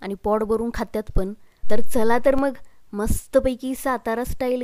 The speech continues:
गावरान झणझणीत अशी मटण थाळीची recipe पाहूया. तर या थाळीचा menu आहे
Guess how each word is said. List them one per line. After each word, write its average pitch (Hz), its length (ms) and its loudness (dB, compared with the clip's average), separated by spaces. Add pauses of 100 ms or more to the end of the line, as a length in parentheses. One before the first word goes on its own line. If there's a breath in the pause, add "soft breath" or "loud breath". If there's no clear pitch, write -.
गावरान 226 580 -4
झणझणीत 226 640 -6
अशी 233 200 -6
मटण 226 420 -6
थाळीची 226 360 -6
recipe 214 440 -8
पाहूया. 214 360 -4 (1400 soft breath)
तर 247 120 6
या 240 380 0
थाळीचा 269 400 -4
menu 240 320 -4
आहे 240 340 -6